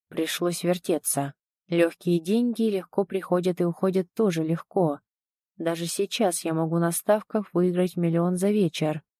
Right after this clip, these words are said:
а могу два развеять по ветру. Содержать семью только на выигрыше нереально,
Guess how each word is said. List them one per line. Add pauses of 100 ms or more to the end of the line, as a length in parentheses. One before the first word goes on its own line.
(220)
а
могу
два
развеять
по
ветру. (480)
Содержать
семью
только
на
выигрыше
нереально,